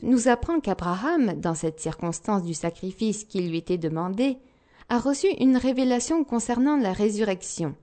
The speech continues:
C'est ainsi que Dieu, dans sa miséricorde infinie, nous fait gagner en lui-même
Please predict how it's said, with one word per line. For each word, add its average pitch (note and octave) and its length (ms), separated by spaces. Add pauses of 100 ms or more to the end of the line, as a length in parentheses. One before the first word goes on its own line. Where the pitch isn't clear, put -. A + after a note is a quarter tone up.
(540)
C'est - 280
ainsi E4 320
que - 80
Dieu, G#3 400
dans D#3 200
sa E3 160
miséricorde E3+ 720
infinie, B3 520 (400)
nous D#4 160
fait C#4 180
gagner C4+ 400
en G#3+ 80
lui-même A3+ 560